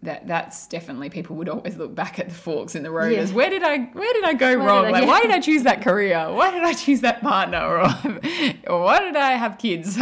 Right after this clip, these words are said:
Speaker 1: You know, people
Speaker 2: Yeah.
Speaker 1: look at their different decisions and look back at things all the time, and especially in a negative,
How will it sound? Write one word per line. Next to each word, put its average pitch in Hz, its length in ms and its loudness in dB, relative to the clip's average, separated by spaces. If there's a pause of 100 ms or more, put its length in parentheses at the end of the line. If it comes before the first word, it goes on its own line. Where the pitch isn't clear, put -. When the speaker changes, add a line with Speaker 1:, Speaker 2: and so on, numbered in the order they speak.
(120)
Speaker 1:
You 202 120 -2
know, 175 140 2
people 202 160 0
Speaker 2:
Yeah. 190 200 0
Speaker 1:
look 202 160 -2
at - 260 -2
their 175 320 0
different 175 380 -8
decisions 170 540 -10
and 170 140 -10
look 156 160 -10
back 165 220 -4
at - 200 -8
things 156 200 -10
all 156 120 -6
the 143 80 -12
time, 170 280 -6
and 127 80 -12
especially 160 600 -6
in 151 100 -10
a 147 40 -12
negative, 147 440 -10